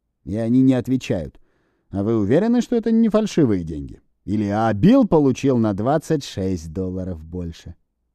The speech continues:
Они отвечают: «Ух ты, здорово!» Я знаю, это необычная реакция для человека, <laughs> но такие люди существуют.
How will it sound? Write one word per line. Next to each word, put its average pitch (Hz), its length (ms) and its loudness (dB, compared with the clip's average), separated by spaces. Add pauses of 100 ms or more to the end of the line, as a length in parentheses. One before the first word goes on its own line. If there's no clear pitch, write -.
(1000)
Они 101 240 -4
отвечают: 98 500 -4
«Ух - 200 0
ты, 98 280 -2
здорово!» 85 520 -2 (1400)
Я 254 340 -4
знаю, 190 280 -2
это 101 120 -6
необычная 123 800 -2
реакция 156 500 -4
для 139 160 -4
человека, 131 600 -8 (500)
<laughs> 123 160 -6
но 113 380 -4
такие 104 360 -6
люди 98 260 -6
существуют. - 840 -14